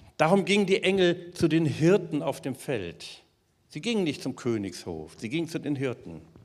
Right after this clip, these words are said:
Sie sollten diese herrliche Botschaft zuerst hören. Und so ist es auch heute noch. Jesus stellt sich auch zu den Niedrigen. Wir sehen das in der Bibel. Jesus ging zum Beispiel, wir lesen das in Johannes vier, Vers sechsundzwanzig, zu einer Hure nach Samaria.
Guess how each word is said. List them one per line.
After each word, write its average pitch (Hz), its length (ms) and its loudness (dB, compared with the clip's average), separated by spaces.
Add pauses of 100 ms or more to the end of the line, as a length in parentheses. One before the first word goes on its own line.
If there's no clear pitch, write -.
(1000)
Sie 170 200 -2
sollten 135 420 0
diese 110 220 -8
herrliche 104 420 -10
Botschaft 95 540 -8
zuerst - 440 -14
hören. 90 140 -18 (1120)
Und 139 140 0
so 180 140 8
ist - 140 0
es 165 140 -4
auch - 180 -10
heute 113 260 -10
noch. 82 220 -14 (720)
Jesus 180 440 0
stellt 156 500 -4
sich - 440 -10 (480)
auch 147 200 -10
zu - 160 -12
den 139 200 -6
Niedrigen. 90 600 -10 (1500)
Wir 95 100 -12
sehen 175 240 2
das - 160 -2
in 131 60 -8
der 113 100 -6
Bibel. 139 280 -8
Jesus 165 380 2
ging 175 200 -2
zum 147 160 -6
Beispiel, 147 380 0
wir 101 60 -4
lesen 143 280 0
das 131 160 -4
in 147 80 -4
Johannes 135 400 -2
vier, 160 260 -4
Vers 151 240 -6
sechsundzwanzig, 147 680 -6
zu - 80 -6
einer 135 260 0
Hure 151 480 4
nach 147 200 2
Samaria. 156 840 -2